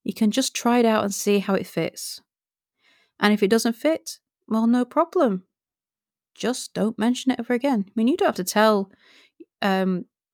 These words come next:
you know, your audience what you're doing. You don't have to announce it on social media. You don't have to make any, it known. You can just quietly try it. And if it doesn't fit, it doesn't fit. It's just another option you've ticked off and gone,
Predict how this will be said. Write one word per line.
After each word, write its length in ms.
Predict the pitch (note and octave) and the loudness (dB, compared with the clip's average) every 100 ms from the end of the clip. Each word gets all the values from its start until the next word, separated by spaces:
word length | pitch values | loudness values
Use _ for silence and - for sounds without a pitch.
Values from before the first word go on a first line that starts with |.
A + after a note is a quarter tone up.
| _ _ _ _ _ _ _ _ _ | _ _ _ _ _ _ _ _ _
you 80 | - | -4
know, 80 | G3 | 0
your 180 | F#3+ G3 | 2 2
audience 240 | A#3 A#3 | 0 0
what 80 | - | -2
you're 60 | |
doing. 160 | F3 E3 | -2 -2
You 80 | F#3 | -2
don't 120 | A3 | -2
have 40 | |
to 60 | A#3+ | -2
announce 320 | G3+ G3 G#3 | 0 0 0
it 40 | - | -2
on 60 | |
social 320 | F#3+ F3+ F3+ | -2 -2 0
media. 480 | F#3+ A#3 A3+ A3 A3+ A3+ _ _ _ _ _ _ | 0 0 2 0 0 -4 _ _ _ _ _ _
You 160 | - G3 | -10 -6
don't 140 | F#3+ | -6
have 100 | F#3 - | -8 -6
to 120 | F#3 | -2
make 240 | F#3 F3+ | 0 0
any, 220 | F3+ F3+ F3+ _ _ _ _ _ _ _ _ | -2 -4 -8 _ _ _ _ _ _ _ _
it 120 | F3+ F3+ | -6 0
known. 520 | G3 A#3 E3+ F#3+ A3+ _ - | 2 4 2 0 -2 _ -4
You 100 | A#3+ | 0
can 120 | A#3+ | 0
just 160 | B3+ | -2
quietly 400 | - G3 F#3+ - | -4 -2 0 -2
try 280 | F#3+ G3+ A3+ | -2 2 2
it. 180 | G#3+ - _ _ _ _ _ _ _ _ _ _ _ _ _ _ _ - | 0 -4 _ _ _ _ _ _ _ _ _ _ _ _ _ _ _ -6
And 100 | G#3 | -2
if 80 | A3+ | 0
it 60 | |
doesn't 220 | A3 G#3+ | 2 0
fit, 220 | G3 B3 C4+ | 0 2 2
it 40 | |
doesn't 200 | A#3+ B3 | 0 -2
fit. 340 | - E4+ - - _ _ _ _ _ _ _ _ _ _ - | -2 0 -2 -6 _ _ _ _ _ _ _ _ _ _ -6
It's 240 | G#3+ A3 | -4 -2
just 200 | - B3 | -2 0
another 180 | B3+ C#4 | 2 4
option 260 | A3+ - | 2 2
you've 240 | A#3 A3+ - | 0 0 -4
ticked 380 | - A#3 - G#3+ | -6 -6 -4 -2
off 220 | G#3 - | -2 0
and 100 | G3+ | 0
gone, 320 | G3+ G3+ G3 | 2 0 -2